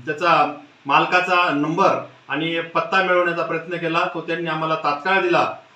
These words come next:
आणि त्यात पत्ता दिल्यानंतर तो पत्ता धर्माबाद, अ, जिल्हा नांदेड येथून निघाला. आम्ही त्यानंतर, अ,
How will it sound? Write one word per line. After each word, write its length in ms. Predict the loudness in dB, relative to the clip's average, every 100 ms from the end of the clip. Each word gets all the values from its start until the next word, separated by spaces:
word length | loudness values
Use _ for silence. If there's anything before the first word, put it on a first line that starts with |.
| _
आणि 120 | -8 -4
त्यात 200 | -4 -4
पत्ता 480 | -6 -8 -4 -2
दिल्यानंतर 680 | 0 2 2 2 0 0 -2 -12 -10
तो 80 | -6
पत्ता 380 | -4 -4 0 -2
धर्माबाद, 600 | 0 0 4 4 4 2 -2 -14 _ _ _ -8
अ, 420 | 0 2 2 -2 -4 -10 -12 -4
जिल्हा 280 | 2 4 6
नांदेड 380 | 6 4 2 0
येथून 340 | -2 -4 -2
निघाला. 440 | 0 2 2 -2 -4 -16 -18 -6
आम्ही 260 | -4 -2 2
त्यानंतर, 520 | 2 2 0 0 2
अ, 420 | 4 4 4